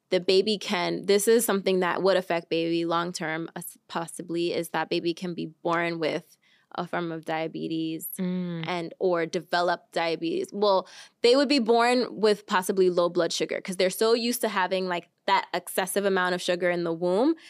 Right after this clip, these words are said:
Speaker 1: Then when they come out and they're separated from their placenta and from their source, mom, who was giving them all this sugar, all of a sudden their sugar drops and then we've got,
Speaker 2: Mm.
Speaker 1: like, a hypoglycemic baby.
Speaker 2: Right.
Speaker 1: Um,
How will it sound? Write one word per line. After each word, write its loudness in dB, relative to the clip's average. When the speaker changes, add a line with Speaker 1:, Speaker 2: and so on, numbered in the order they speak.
Speaker 1:
Then 0
when 0
they 0
come -4
out 4
and 0
they're 0
separated -4
from -6
their -6
placenta 0
and -4
from -4
their -4
source, 0
mom, -2
who -8
was -8
giving -4
them -4
all -4
this -6
sugar, 0
all 4
of 2
a 0
sudden -2
their -4
sugar -6
drops -4
and -6
then -8
we've -10
got, -2
Speaker 2:
Mm. -4
Speaker 1:
like, -6
a -6
hypoglycemic -10
baby. -10
Speaker 2:
Right. -6
Speaker 1:
Um, -2